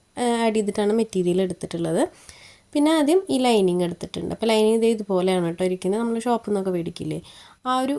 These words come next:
രീതിയിലാണ് ഇരിക്കുന്നത്. അത് ഞാൻ ഇതുപോലെ നാലാക്കി മടക്കിയിട്ട് കൊടുക്കുന്നുണ്ട്. നമ്മുടെ ആ ഒരു നോർമൽ, ഏഹ്, നമ്മൾ ഫോൾഡ് ചെയ്ത് കൊടുക്കുമല്ലോ, നാലാക്കി മടക്കിയിടല്ലോ, അതുപോലെ തന്നെ നാലാക്കി മടക്കിയിട്ട് കൊടുത്തിട്ടുണ്ട്. അപ്പോൾ ഇതിൽ കുറച്ച് വ്യത്യാസമുണ്ട് ട്ടോ, ഒരുപാട് വ്യത്യാസമൊന്നുമില്ല, ചെറിയൊരു വ്യത്യാസമുണ്ട്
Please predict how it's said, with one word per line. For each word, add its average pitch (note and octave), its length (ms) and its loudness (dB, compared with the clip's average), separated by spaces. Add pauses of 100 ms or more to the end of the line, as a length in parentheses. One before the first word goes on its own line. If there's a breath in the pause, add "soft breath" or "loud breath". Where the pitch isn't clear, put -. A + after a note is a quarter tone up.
(140)
രീതിയിലാണ് G#3+ 500 2
ഇരിക്കുന്നത്. G3 460 -2
അത് B3 200 -2
ഞാൻ C#4 120 2 (100)
ഇതുപോലെ A3 320 0
നാലാക്കി G3+ 540 -2
മടക്കിയിട്ട് F#3 520 -4
കൊടുക്കുന്നുണ്ട്. E3 640 -4
നമ്മുടെ G#3+ 240 -2
ആ G#3 140 -2
ഒരു G#3+ 240 -2
നോർമൽ, G#3 340 -2 (100)
ഏഹ്, G#3+ 220 -6
നമ്മൾ G#3+ 260 0
ഫോൾഡ് G#3+ 240 2
ചെയ്ത് F#3+ 200 0
കൊടുക്കുമല്ലോ, E3+ 360 -2
നാലാക്കി F#3+ 400 -2
മടക്കിയിടല്ലോ, E3 560 -4
അതുപോലെ G3+ 300 -2
തന്നെ A#3 240 2
നാലാക്കി G#3 400 0
മടക്കിയിട്ട് F#3+ 360 -4
കൊടുത്തിട്ടുണ്ട്. E3+ 600 -2 (260)
അപ്പോൾ A#3+ 160 -6
ഇതിൽ B3 180 0 (100)
കുറച്ച് - 440 -4
വ്യത്യാസമുണ്ട് A3 680 0
ട്ടോ, G3+ 140 0
ഒരുപാട് F3+ 340 -2
വ്യത്യാസമൊന്നുമില്ല, B3 580 0 (100)
ചെറിയൊരു C4 400 2
വ്യത്യാസമുണ്ട് A3+ 520 -2